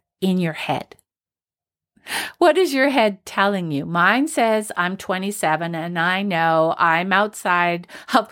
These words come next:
what should be because I am really sixty-five." But twenty-seven is kind of a long ways away, but it keeps me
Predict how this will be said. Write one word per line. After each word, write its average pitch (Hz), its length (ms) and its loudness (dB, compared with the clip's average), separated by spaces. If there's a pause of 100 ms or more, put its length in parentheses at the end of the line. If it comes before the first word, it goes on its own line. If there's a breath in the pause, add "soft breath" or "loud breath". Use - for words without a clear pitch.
(160 loud breath)
what 202 340 2
should 185 500 -2
be 180 200 0
because 185 580 0
I 220 220 4
am 175 240 -2
really 180 260 -4
sixty-five." - 1040 -8 (680 soft breath)
But 240 200 0
twenty-seven 208 1700 -2
is 190 380 -2 (260)
kind 370 260 2
of 226 120 2
a 220 40 2
long 202 360 2
ways 190 180 0
away, 240 220 0
but 254 180 -2
it - 160 -8
keeps - 640 0
me 254 500 4